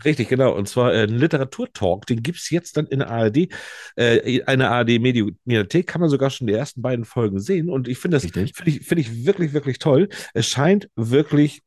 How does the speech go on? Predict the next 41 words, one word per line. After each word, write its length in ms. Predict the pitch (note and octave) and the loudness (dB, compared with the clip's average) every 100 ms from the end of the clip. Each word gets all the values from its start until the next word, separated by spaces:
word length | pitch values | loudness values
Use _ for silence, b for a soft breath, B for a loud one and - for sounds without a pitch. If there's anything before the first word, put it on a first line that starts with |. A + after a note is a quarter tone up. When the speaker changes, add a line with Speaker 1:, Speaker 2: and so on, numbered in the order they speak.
| _ - | _ 0
Speaker 1:
ähm, 520 | A#2 A#2+ A#2 A#2+ A#2+ B B - | 2 4 2 -2 -6 B B -4
es, 220 | - - | -2 0
es 160 | A#2+ - | 0 0
wird 100 | B2 | 2
über 140 | A#2+ | 2
Popliteratur, 680 | - A2+ G2+ G2 F#2 - G2 | 2 -2 0 -2 -2 0 2
über 140 | E2+ | 2
Kinderbücher, 540 | F2+ F#2+ F#2+ F2 F2+ F2+ | 0 -2 0 -2 -2 -2
über 240 | E2+ F2 | 0 -2
andere 240 | F#2 F2+ | -2 -2
Klassiker 560 | F2+ - F2+ E2+ E2+ F2 | -2 -2 -2 -2 -2 -2
und, 180 | E2+ E2+ B B B B | -2 -6 B B B B
und, 140 | G2 | 0
und 140 | G2 G2+ | 2 4
Bücher 240 | C3+ C#3+ | 4 4
gesprochen. 420 | G#2+ - B2 B2+ | 4 2 2 4
Und 160 | G#2+ G2+ B B - | 2 0 B B -2
es, 200 | A#2+ - | 0 2
es 240 | A#2 G#2+ | 0 2
sieht 280 | - F3 - | 4 2 2
alles 300 | B2 C#3 C3+ | 2 2 2
so 140 | C3 G2+ | 2 2
aus, 400 | G2+ D#2 - - | 2 0 -6 -6
als 180 | G2 F#2 | -4 0
wenn 100 | G#2+ | 2
das 160 | A2 G#2 | 2 2
wirklich 320 | A2 A2+ G#2 | 0 0 0
eine, 300 | G2+ G2 G2 B B B - | 2 2 0 B B B 0
äh, 640 | F#2 F2+ E2+ D#2+ E2+ E2 | 2 4 2 0 -2 -2
äh, 40 | D#2+ D2+ B2 _ | -4 -8 -18 _
Fernseh-Talkshow 1800 | - - G#2 B2+ A#2+ A#2+ B2 - _ - - - - G#2+ A2 A#2+ - G#2+ F#2 | -12 -2 0 2 4 4 2 -2 _ -20 -20 -20 -6 0 0 0 2 4 4
ist, 360 | G#2+ A2 - | 2 0 -4
die 80 | F#2+ | -2
wirklich 320 | G2 - G2 | -2 -2 -4
auch 160 | F2+ F#2 | -4 -4
interessant 560 | F2 G2 E2+ F#2 G2+ | -4 -6 -6 -4 -4
und, 300 | - E2+ D#2 | -4 -8 -10
und 240 | E2+ E2+ F2 | -12 -10 -8
der 80 | F2 | -8
Unterhaltung 500 | F2 D#2 F#2+ F#2+ | -6 -6 -4 -6
auch 120 | D#2 | -10